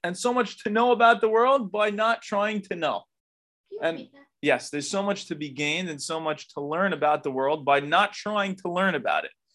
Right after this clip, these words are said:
Speaker 1: and by not trying to understand it with your rational thinking mind, but instead to just sit with what is and meditate with it. And it's easier said than done.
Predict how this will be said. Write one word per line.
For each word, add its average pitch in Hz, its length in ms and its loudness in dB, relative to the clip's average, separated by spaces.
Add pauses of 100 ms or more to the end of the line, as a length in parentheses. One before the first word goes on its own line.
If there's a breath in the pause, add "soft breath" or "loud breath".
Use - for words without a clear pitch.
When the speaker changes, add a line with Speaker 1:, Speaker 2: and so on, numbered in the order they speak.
(180)
Speaker 1:
and 147 100 -4
by 151 160 6
not 170 280 4
trying 170 560 -2
to 151 380 -2 (220)
understand 160 580 0
it 151 80 0
with 143 160 0
your 143 100 -2
rational 147 500 2
thinking 185 420 -4
mind, 202 380 -4 (400)
but 147 120 2
instead 196 380 -2
to 156 80 -4
just 170 320 -8
sit 190 220 -4
with 160 220 -6
what 143 180 -2
is 127 380 -6 (400)
and 131 200 -4
meditate 147 520 0
with 131 260 -6
it. - 100 -10 (300)
And 139 100 -2
it's 139 180 -8
easier 220 260 0
said 196 340 2
than 165 180 -2
done. 147 320 4